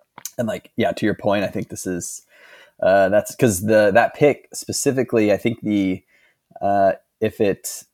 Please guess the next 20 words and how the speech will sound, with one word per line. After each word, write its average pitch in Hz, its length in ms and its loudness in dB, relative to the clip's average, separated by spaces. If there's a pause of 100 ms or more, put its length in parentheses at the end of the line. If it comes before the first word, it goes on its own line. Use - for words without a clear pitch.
(140)
does 101 220 2
not 107 420 0
convey 98 540 0
this 92 300 -6
year, 85 420 -2
then 92 200 -4
I 90 80 -2
think 101 180 -6
it's - 160 -4
a 87 80 -2
second - 520 -2
round 98 300 0
pick - 380 2
in 90 200 -8
twenty 101 400 -2
twenty-six - 840 -4
or - 80 -12
something 139 300 -8
like 135 200 -6
that. 143 140 4